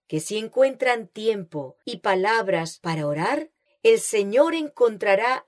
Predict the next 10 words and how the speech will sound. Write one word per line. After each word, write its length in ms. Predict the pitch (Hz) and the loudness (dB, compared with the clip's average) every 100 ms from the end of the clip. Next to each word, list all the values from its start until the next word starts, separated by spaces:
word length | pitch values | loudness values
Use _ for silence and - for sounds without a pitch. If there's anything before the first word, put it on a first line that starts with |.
| _ | _
respuesta 1200 | 196 196 190 - - - 320 349 - - 156 147 _ _ _ - | -6 2 2 0 -8 -4 -2 -2 -4 -2 -2 -4 _ _ _ 0
a 160 | 175 | 2
sus 600 | 175 - 285 311 302 - _ _ | 2 -4 -4 -4 -6 -14 _ _
peticiones. 1160 | 208 202 190 - 147 143 131 131 127 - - _ _ _ _ _ _ _ _ _ | -12 -10 -10 -10 -10 -10 -10 -14 -16 -18 -20 _ _ _ _ _ _ _ _ _
Exhortemos 1120 | 160 151 - 165 165 - 226 240 233 240 226 | -6 -6 -6 -4 -6 -2 2 2 2 -4 -4
a 80 | 220 | 0
los 220 | 196 190 | 0 2
hermanos 720 | 190 180 190 233 220 220 196 - | 2 0 -2 -2 -2 -6 -8 -6
a 180 | 175 160 | -2 0
orar 560 | 156 202 220 196 147 | 0 2 0 -2 -8